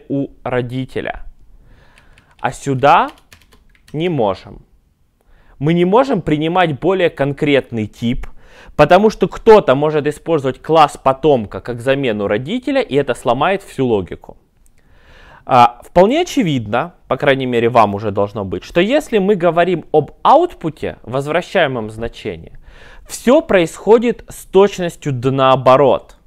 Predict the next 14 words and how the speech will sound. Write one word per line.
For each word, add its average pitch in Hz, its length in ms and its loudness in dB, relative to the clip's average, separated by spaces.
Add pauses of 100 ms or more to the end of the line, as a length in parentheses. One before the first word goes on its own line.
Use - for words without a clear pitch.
(520)
Что - 300 2
происходит? 127 840 -4 (380)
Если 262 460 2
моя 233 260 2
функция, 147 800 -6 (680)
а, 127 280 0
будет 202 520 -2
возвращать 170 1080 0 (1400)
класс 165 640 2 (920)
юзера 175 640 -2 (960)
и 165 80 -8
явно 127 460 2
это 92 260 -8
делать, 135 380 -6